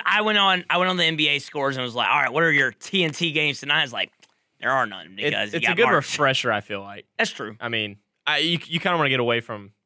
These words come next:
Speaker 2: especially after the All-Star break. Um,
Speaker 1: Yeah.
Speaker 2: one, one other thing, too, this is also big for,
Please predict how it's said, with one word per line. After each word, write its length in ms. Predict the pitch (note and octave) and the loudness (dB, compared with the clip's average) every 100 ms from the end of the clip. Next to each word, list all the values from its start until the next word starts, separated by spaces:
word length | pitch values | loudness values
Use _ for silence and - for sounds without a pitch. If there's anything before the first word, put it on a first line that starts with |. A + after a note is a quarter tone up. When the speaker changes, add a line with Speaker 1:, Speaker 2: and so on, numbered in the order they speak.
| _ _ | _ _
Speaker 2:
especially 300 | - G3+ F3 | -2 2 2
after 120 | D#3 | 0
the 100 | A#2+ | 0
All-Star 320 | A#2 A#2 A#2+ A2+ | 0 0 -4 -2
break. 260 | B2+ C3 _ _ _ _ _ _ - | -2 -4 _ _ _ _ _ _ -10
Um, 400 | A2+ G#2+ G2+ G#2 _ | -4 -4 -4 -12 _
Speaker 1:
Yeah. 260 | B2+ G#2+ G2 G2+ _ _ _ _ | -2 0 0 -4 _ _ _ _
Speaker 2:
one, 280 | - D#3+ F#3+ | -2 0 0
one 280 | - E3 G#3+ | -2 0 2
other 200 | F#3+ F#3 | 2 0
thing, 240 | D3 C3 B2 | -2 -4 -2
too, 180 | D3+ | -2
this 220 | B2 A#2+ A#2+ | -2 -2 -4
is 120 | A#2 | -4
also 240 | A#2+ A#2+ | -2 -4
big 240 | G#2+ A2+ - | -2 -2 -2
for, 320 | A2+ G#2 | -2 -2